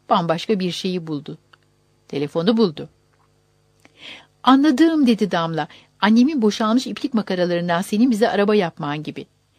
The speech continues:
"Evet." dedi Yağmur. "E, onun gibi bir şey ama ben makaradan araba yapmayı çocukken babamdan öğrenmiştim. Çuka gördüğü bir oyuncaktan bambaşka bir amaçla kullanmak üzere tamtamı kendisi geliştirdi."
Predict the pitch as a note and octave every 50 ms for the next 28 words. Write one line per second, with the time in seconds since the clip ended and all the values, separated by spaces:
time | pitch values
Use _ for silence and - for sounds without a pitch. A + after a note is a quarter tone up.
0 | _ _ _ _ _ _ - F3+ E3 D#3 E3+ F#3+ A3+ B3 A#3+ G#3+ - - F3+ D#3+
1 | E3 D3+ D3+ D3 C#3 C#3+ D3+ D3 D3+ D3+ _ _ _ _ _ _ _ _ - -
2 | - - - - _ _ _ _ F4+ F4 C#4 A3 - _ - C#4 D4 F4+ F4 C4
3 | G#3 G3 A3+ C4 G#3+ G#3 F#3 - - - D3 C#3 - A#3+ C4+ C4+ G3+ E3 E3 F3
4 | F3 E3 D#3+ - B3+ B3+ D4 A#3 A3+ F#3+ - D#3+ F3 F3 F#3 A3 B3+ B3+ A#3 -
5 | A#3+ G3 F3+ - - G3+ G3+ A#3 - D#4 B3 F#3 E3 D3+ D#3 D#3+ E3 F3 F#3 G#3+
6 | A3 G#3+ F#3 E3+ D#3+ D#3 D3+ D#3 D3+ - - D3 D3+ - _ _ - - - -
7 | - _ - - D#4+ - F#4+ C4+ F#3 F#3 F#3+ F3+ F3+ F3 A#3 B3 E4 D4 A3 -
8 | G#3+ G#3+ G3 F#3 G3 F3+ - - - A3 B3+ B3+ G3+ F3+ F#3+ G3+ G#3+ A#3 - -
9 | D#4+ B3+ B3+ A3 - F3+ G3+ B3 B3 - A3 - - F#3+ F#3 F3 F3+ G#3+ C4+ -
10 | E4 D#4 E4 C4 G#3 E3+ - F#3 F#3 G3+ - D4+ B3+ A3 - - F#3+ F3 E3+ E3+
11 | - A3+ G3 G#3+ G3 E3 D#3+ - - - D#3+ D3+ D#3 -